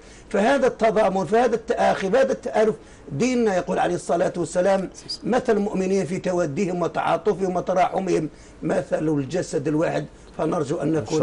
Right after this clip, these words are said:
Speaker 2: الله يا رب.
Speaker 1: إلى دين
Speaker 2: آمين.
Speaker 1: مثل ذلك إن شاء الله.
Speaker 2: آمين يا رب. يدوم علينا دائما هذا الروح، هذه الوحدة، هذه الأخوة، هذا التضامن، هذا التآلف، هذه النعمة، نعمة، نعمة الوحدة، نعمة ال-، الأمن.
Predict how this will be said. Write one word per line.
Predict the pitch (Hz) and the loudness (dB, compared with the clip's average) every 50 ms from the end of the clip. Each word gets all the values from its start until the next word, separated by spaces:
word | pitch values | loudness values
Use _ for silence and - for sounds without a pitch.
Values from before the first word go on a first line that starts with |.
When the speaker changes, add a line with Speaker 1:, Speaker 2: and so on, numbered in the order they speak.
| 113 | 2
Speaker 2:
الله | 107 101 104 101 101 | 2 0 0 0 0
يا | 98 95 95 | 0 0 -2
رب. | 92 90 87 | -2 -2 -2
Speaker 1:
إلى | - - - | -2 -2 -2
دين | 139 147 151 147 | -2 -2 -2 0
Speaker 2:
آمين. | 147 143 143 139 | 0 0 0 -2
Speaker 1:
مثل | - - | -2 -2
ذلك | 139 135 135 131 120 117 - | -4 -4 -4 -4 -6 -8 -10
إن | 143 - | -12 -12
شاء | - - 107 | -8 -6 -4
الله. | 107 110 113 | -2 0 0
Speaker 2:
آمين | 107 104 | 0 0
يا | 101 104 | 0 0
رب. | 101 101 98 107 | -2 -2 -4 -2
يدوم | 110 104 95 110 104 104 101 98 92 | -2 -2 0 0 0 0 0 -2 -2
علينا | 85 90 98 104 104 98 98 | -2 -2 -2 -2 0 0 -2
دائما | 95 95 104 104 101 98 101 101 98 98 98 98 95 98 101 | 0 0 0 0 0 -2 -4 -4 -4 -4 -4 -4 -4 -4 -4
هذا | 104 98 92 101 | -4 -4 -2 -4
الروح، | 98 101 107 110 98 - - 101 | -4 -2 0 0 0 0 -2 -6
هذه | 95 90 | -4 -4
الوحدة، | 98 101 101 104 - - 95 92 107 101 | -4 -4 -4 -4 -6 -6 -4 -4 -2 -2
هذه | 101 101 | -2 -4
الأخوة، | 92 95 - - 104 - - - 113 107 104 110 113 110 107 - - - - - - - - | -4 -4 -6 -6 -8 -8 -6 -4 -2 -2 0 0 0 0 -2 -6 -16 -20 -20 -20 -16 -6 -2
هذا | 110 110 92 117 110 95 | -2 0 2 2 2 2
التضامن، | 104 - - 123 107 98 117 117 117 110 104 98 98 | 0 -2 -2 -2 0 0 2 0 0 0 -2 -6 -4
هذا | 107 113 110 101 104 110 95 71 | -2 -2 -2 0 0 0 0 0
التآلف، | - - - - - - 123 123 117 117 117 113 - - - - - - - - - - | -4 -2 -2 -2 0 2 2 2 2 0 -2 -4 -8 -18 -20 -20 -20 -20 -20 -20 -6 -2
هذه | 117 123 123 113 123 120 120 | 0 0 2 2 0 0 0
النعمة، | 117 117 120 135 143 120 107 104 95 98 98 - - - - - | 0 0 0 0 0 0 0 -2 -2 -2 -2 -4 -6 -14 -12 -8
نعمة، | 107 107 95 98 107 110 110 107 - - - | -6 -4 -2 -2 -2 -2 -4 -6 -6 -4 -2
نعمة | 90 73 101 107 104 98 104 107 107 104 - - | -2 -2 -2 -2 -2 -2 -2 -4 -6 -6 -8 -8
الوحدة، | 107 101 104 113 113 - - 95 90 98 98 95 95 98 | -6 -4 -4 -4 -4 -6 -8 -4 -2 -2 0 0 -2 -2
نعمة | 92 95 95 90 92 98 101 98 98 - - - | -2 -4 -4 -4 -4 -4 -4 -6 -8 -10 -10 -8
ال-، | 107 95 98 98 98 98 | -6 -4 -2 -2 0 0
الأمن. | 98 98 95 - - 127 123 120 110 107 104 | 0 -2 -2 0 0 0 0 0 -2 -2 -4